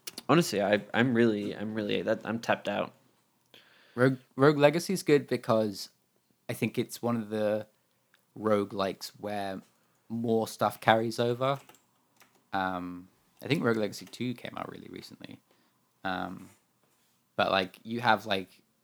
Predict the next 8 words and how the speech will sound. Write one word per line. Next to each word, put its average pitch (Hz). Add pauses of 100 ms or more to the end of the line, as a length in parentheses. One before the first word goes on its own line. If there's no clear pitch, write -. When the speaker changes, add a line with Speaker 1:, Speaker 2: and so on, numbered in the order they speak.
(220)
Speaker 2:
the 101
sort 113
of 104
more 107
meta, 98
like, 92
upgrade 104 (100)
stuff, -